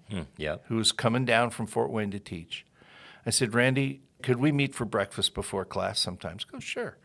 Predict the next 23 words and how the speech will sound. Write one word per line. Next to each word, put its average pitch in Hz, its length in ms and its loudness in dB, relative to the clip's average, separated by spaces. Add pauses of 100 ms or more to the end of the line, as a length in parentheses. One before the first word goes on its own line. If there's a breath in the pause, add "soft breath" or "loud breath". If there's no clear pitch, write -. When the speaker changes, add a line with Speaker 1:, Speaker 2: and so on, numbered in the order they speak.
(460 loud breath)
Speaker 2:
So 180 220 6
I, - 160 4
I 147 120 6
tell 196 260 0
him 139 120 2
all 107 140 4
these 95 260 -4
things, 95 320 -4
and 95 100 -10
here's 147 220 0
what 180 140 0
he 156 60 -2
said 139 260 2
to 117 80 -2
me. 92 160 -4
And, 90 300 -10
and 101 120 -4
again, 95 380 -2
this 107 220 -4
is 139 140 0
one 127 160 -2
of 113 100 -2
those 98 420 -2